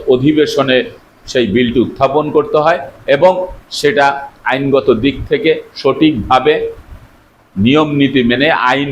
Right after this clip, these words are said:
মেনে, দেশের যে প্রচলিত আইন সেটা মেনে তারপরে কিন্তু সবার মতামতের ভিত্তিতে সেটি কিন্তু বাতিল করা হয়। কিন্তু আমাদের যে সরকার ছিল অতীতে, সেই সরকার যে আইনগুলি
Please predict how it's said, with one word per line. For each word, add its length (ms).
মেনে, 280
দেশের 400
যে 80
প্রচলিত 600
আইন 120
সেটা 260
মেনে 340
তারপরে 460
কিন্তু 460
সবার 380
মতামতের 600
ভিত্তিতে 520
সেটি 260
কিন্তু 220
বাতিল 340
করা 220
হয়। 220
কিন্তু 460
আমাদের 460
যে 160
সরকার 460
ছিল 240
অতীতে, 520
সেই 260
সরকার 760
যে 220
আইনগুলি 560